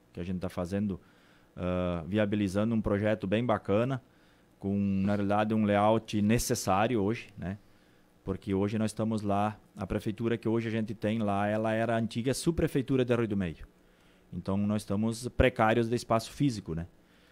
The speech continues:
Então, a gente vai fazer uma obra de mil e quatrocentos metros quadrados, é uma obra de, ah, vai chegar a três milhões,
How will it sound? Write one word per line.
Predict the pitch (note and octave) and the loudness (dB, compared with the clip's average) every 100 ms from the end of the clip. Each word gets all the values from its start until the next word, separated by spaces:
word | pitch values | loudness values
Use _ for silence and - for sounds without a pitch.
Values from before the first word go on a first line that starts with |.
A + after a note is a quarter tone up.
| _ _ | _ _
Então, | - G2+ G2 | -8 -4 0
a | G#2+ | 2
gente | A2 | 2
vai | A2+ | 0
fazer | G#2+ G2+ | 2 2
uma | A2 G#2+ | 2 4
obra | G2 A2+ A2+ | 4 4 2
de | G#2 G2 | 2 2
mil | G2 B2 | 4 4
e | C3 | 4
quatrocentos | A2+ A2+ A#2+ G#2+ | 2 0 -4 -4
metros | G#2 - | -4 -4
quadrados, | - F2+ F2 G2+ A#2+ A#2 | -2 0 2 2 2 0
é | G2+ | 0
uma | G2 | 2
obra | F#2+ G#2 G#2 | 2 2 2
de, | G2 G2 F#2 F2 _ _ _ _ _ - | 2 2 0 -2 _ _ _ _ _ -10
ah, | F#2+ F#2+ F#2 | -2 0 2
vai | G2+ G#2 | 2 2
chegar | - A2 | 2 2
a | A#2 | 4
três | A#2 C3 | 4 2
milhões, | C3 A2 G#2 C#3 - - | 2 2 2 2 -4 -14